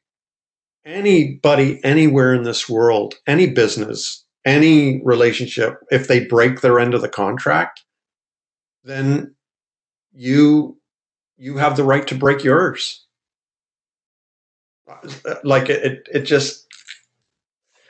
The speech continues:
you said, "For better, for worse, I'm gonna love you for better, for worse, in sickness and health." But,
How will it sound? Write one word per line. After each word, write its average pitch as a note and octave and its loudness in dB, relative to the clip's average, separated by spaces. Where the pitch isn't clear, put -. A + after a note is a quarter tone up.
you B2+ 2
said, C#3 0
"For C3 0
better, B2+ 2
for B2 -6
worse, B2+ -2
I'm A#2 -6
gonna A#2+ -4
love A#2 0
you B2 4
for A2+ -6
better, A#2 0
for A#2 -4
worse, A#2 -2
in A#2+ -10
sickness B2+ -6
and A2+ -6
health." B2 -2
But, - 0